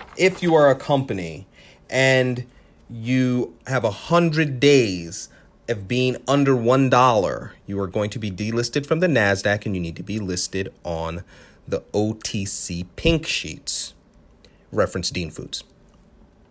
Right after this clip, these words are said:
Makes sense,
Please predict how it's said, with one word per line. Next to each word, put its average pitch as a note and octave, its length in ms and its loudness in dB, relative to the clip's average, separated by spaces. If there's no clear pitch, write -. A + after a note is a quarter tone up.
Makes E3 260 4
sense, - 520 -2